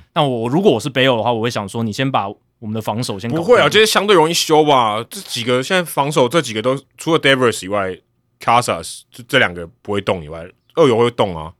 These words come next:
Speaker 1: 对，但
Speaker 2: 二游会换啊。
Speaker 1: 呃，Trevor Story 回来，你不知道他防守好不好？
Speaker 2: 应该还，还，
Speaker 1: 对。
Speaker 2: 还可以，至少比 Hernandez 好啊。
Speaker 1: 我觉得就是K K啦，K K Hernandez 今年真的让红袜队的防守端，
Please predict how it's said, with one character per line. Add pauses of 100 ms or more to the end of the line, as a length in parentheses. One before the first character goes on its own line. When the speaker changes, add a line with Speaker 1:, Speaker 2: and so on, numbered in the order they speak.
(200)
Speaker 1:
对，
但
Speaker 2:
二
游
会
换
啊。 (320)
Speaker 1:
呃，
Trevor
Story
回
来，
你
不
知
道
他
防
守 (520)
好
不
好？
Speaker 2:
应
该
还，
还，
Speaker 1:
对。
Speaker 2:
还
可
以，
至
少
比
Hernandez
好
啊。
Speaker 1:
我
觉
得
就
是
K
K
啦
，K
K
Hernandez
今
年
真
的
让
红
袜
队
的
防
守
端，